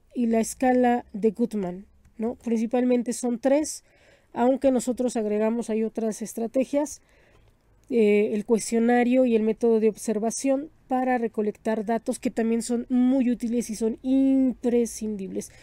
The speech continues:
Recuerden que en todo método científico, en todo proyecto de investigación, la observación es esencial, es lo básico. No podemos, nos decían los profesores, mis profesores, en paz descanse, no podemos hacer trabajos de investigación si no,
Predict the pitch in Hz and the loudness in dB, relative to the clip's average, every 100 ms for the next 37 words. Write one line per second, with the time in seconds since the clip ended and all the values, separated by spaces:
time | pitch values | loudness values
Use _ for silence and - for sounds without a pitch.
0 | - - - - 247 254 302 320 320 320 | -20 -20 -20 -4 2 4 6 6 6 2
1 | - 269 254 247 254 - 226 240 277 269 | 0 2 4 4 2 -2 -2 2 4 4
2 | 262 - 254 240 262 247 226 269 269 247 | 4 2 2 0 -2 -4 -2 -4 -4 0
3 | 254 240 226 226 233 233 226 - 233 220 | 0 0 0 -2 0 0 0 0 0 0
4 | 214 - 220 226 240 226 - 226 220 240 | -2 -4 -4 -2 -2 -4 -4 -4 -4 -4
5 | 233 220 214 226 202 - 226 214 220 233 | -4 -4 -6 -6 -6 -2 -2 0 0 0
6 | 226 220 220 - 208 233 254 269 254 247 | -2 -4 -6 -6 -2 0 0 2 2 2
7 | 233 226 240 - _ - 233 214 220 220 | 0 -2 -4 -12 _ -14 -6 0 2 0
8 | - 208 196 208 220 233 202 - 196 202 | -4 -8 -6 -6 -6 -8 -12 -14 -12 -8
9 | 214 - _ - 202 208 202 202 - 208 | -8 -10 _ -16 -12 -8 -8 -8 -8 -6
10 | 214 233 - - - - 269 269 285 285 | -6 -8 -10 -20 -20 -4 -2 2 4 6
11 | 277 247 262 247 247 247 247 254 233 220 | 4 0 0 0 0 0 0 0 0 0
12 | 208 - 226 220 254 240 233 240 247 | -2 -2 -2 0 -4 -2 0 0 -2